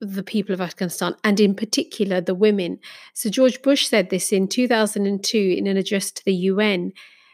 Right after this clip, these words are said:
He said, "Respect for women can triumph in the Middle East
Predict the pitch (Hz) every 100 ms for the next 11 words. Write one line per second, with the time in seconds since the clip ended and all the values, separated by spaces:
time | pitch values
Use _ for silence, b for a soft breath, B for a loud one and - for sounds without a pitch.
0 | b _ - 220 - 208 202 208 - -
1 | - 269 226 233 202 180 190 - - 226
2 | 220 220 - 196 185 180 - - 202 190
3 | 185 185 - 185 180 -